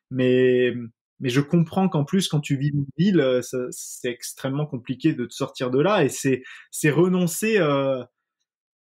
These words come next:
pour moi, c'est un peu renoncer à, c'est, c'est l'appel, euh, du, du diable, un peu, si je puis dire comme ça, tu vois, tout,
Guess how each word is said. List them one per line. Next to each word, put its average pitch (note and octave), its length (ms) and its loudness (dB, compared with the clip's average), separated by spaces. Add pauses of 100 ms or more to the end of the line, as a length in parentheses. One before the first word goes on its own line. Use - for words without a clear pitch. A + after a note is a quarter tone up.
pour C#3 120 -2
moi, A3 120 2
c'est F#3 140 0
un D#3 60 6
peu G3 160 0
renoncer F3+ 640 0
à, C3 500 -2 (1300)
c'est, D#3+ 220 -6
c'est D3+ 160 0
l'appel, F3+ 420 2
euh, D3+ 260 4
du, C#3+ 180 -10
du D3+ 240 -2
diable, D#3+ 400 2
un C3+ 80 2
peu, D3 140 0
si C#3 160 -4
je - 120 -10
puis C#3 120 -6
dire C#3 180 0
comme C#3 160 -4
ça, E3+ 240 2
tu C#3+ 140 -4
vois, C#3 220 2
tout, B2+ 320 -12